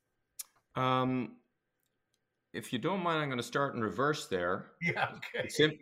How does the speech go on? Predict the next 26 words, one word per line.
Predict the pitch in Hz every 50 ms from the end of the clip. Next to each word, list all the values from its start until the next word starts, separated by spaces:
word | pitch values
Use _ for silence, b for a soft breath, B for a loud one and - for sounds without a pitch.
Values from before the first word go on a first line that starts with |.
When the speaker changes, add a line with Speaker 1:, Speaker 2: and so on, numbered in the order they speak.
| - -
Speaker 1:
simple | - - - 156 165 196 190 170 156
Speaker 2:
<laughs> |
I | 143 135
know. | -
Speaker 1:
answer. | 233 226 247 - 120 117 - 113 202
Speaker 2:
That | 208 202 208
was, | 208 202 - -
that | 214 202 214
was, | 214 196 190 196
that | 196 196
was | 196 190 180 175
a | 160
big, | 123 165 170 151 147
uh, | 151 151 147 139 127 B B B B B B -
long | 139 147 151 151 156 160 156 151 143 135
and | 127 123
Speaker 1:
No, | 117
Speaker 2:
disjointed | 117 143 131 131 139 147 160 180 202 208
Speaker 1:
no, | 208 214 214
no, | 220 214
no. | 220
Speaker 2:
question. | 226 220 170 123 - - -
Speaker 1:
It, | 135 135 - -
it, | 139 139 - -
Speaker 2:
<laughs> | -
Speaker 1:
uh, | 113 123